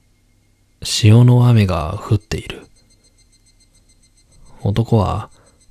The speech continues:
そのことを他の乗組員に知らせようと思ったが、その頃には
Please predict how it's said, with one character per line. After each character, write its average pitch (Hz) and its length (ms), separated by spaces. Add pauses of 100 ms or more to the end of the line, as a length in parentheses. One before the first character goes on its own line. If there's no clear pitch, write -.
(260)
そ - 200
の 120 100
こ 127 100
と 113 160
を 85 200
他 120 260
の 131 100
乗 120 220
組 120 280
員 92 100
に 101 160
知 - 140
ら 110 100
せ 117 160
よ 107 100
う 107 60
と 104 80
思 101 140
っ - 20
た - 160
が、 87 320 (1120)
そ - 180
の 110 100
頃 117 200
に 95 120
は 92 380